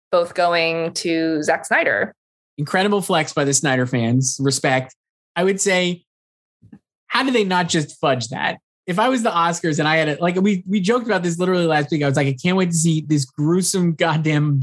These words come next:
Speaker 2: zombie movie, Army of the Dead, on the Oscars." And then there it was,
Speaker 1: <laughs>
Speaker 2: cheer moment, fan favorite.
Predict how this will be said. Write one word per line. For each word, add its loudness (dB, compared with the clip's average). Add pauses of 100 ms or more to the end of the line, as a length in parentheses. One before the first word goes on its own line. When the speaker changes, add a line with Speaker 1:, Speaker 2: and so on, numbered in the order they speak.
Speaker 2:
zombie 0
movie, 0
Army 0
of 0
the 0
Dead, 0
on 0
the 0
Oscars." 0
And 2
then 0
there 2
it -4
was, 0 (380)
Speaker 1:
<laughs> 0
Speaker 2:
cheer 2
moment, 0
fan 0
favorite. 0